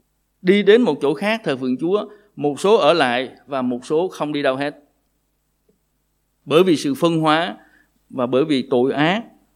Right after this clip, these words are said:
len lỏi vào bên trong hội thánh của Đức Chúa Trời. Đó là những sự thật đã và đang xảy ra ở trên nước Úc của chúng ta.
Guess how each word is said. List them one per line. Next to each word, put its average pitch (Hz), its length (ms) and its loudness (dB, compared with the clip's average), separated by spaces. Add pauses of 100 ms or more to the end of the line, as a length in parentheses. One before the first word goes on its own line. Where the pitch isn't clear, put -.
(140)
len 151 280 0
lỏi 123 280 -2
vào 120 440 -4
bên 139 260 2
trong 131 180 0
hội 120 220 -6
thánh 139 240 -6
của 120 80 -8
Đức 123 160 -8
Chúa 135 60 -10
Trời. 113 240 -10 (1800)
Đó 185 140 2
là 214 100 2
những 143 160 0
sự 143 160 -6
thật 123 200 -8 (1400)
đã 127 260 0
và 123 120 -4
đang 143 240 2
xảy 127 180 -4
ra 127 320 -4 (460)
ở 120 180 -6
trên 123 500 2
nước 147 200 -2
Úc 156 180 -2
của 117 180 -8
chúng 120 140 -10
ta. 107 280 -10